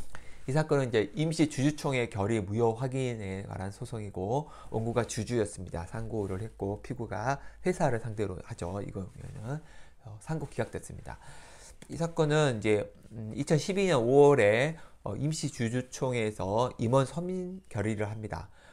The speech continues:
그리고 나서 이, 이 임원 선임 결의에 대해 된 그 임원들에 의해서 이, 이천십오 년 오월,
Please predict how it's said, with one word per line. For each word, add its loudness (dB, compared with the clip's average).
그리고 2
나서 -2
이, 0
이 2
임원 4
선임 -2
결의에 6
대해 4
된 2
그 -2
임원들에 6
의해서 4
이, 0
이천십오 0
년 0
오월, 6